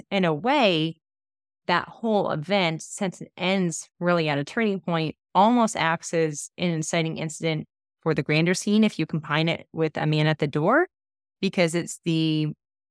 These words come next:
inciting incident that kind of establishes the goal of wanting a different life,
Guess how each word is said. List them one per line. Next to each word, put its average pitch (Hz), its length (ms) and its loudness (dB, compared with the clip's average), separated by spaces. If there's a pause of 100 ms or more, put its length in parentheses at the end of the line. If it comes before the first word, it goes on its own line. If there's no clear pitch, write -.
(420)
inciting 160 440 -2
incident 160 460 -4
that - 100 -8
kind 156 200 -2
of 151 100 -4
establishes 151 600 -2
the 143 100 -8
goal 151 500 0
of 143 240 -2 (260)
wanting 147 280 0
a 143 40 -4
different - 320 -8
life, 135 400 -6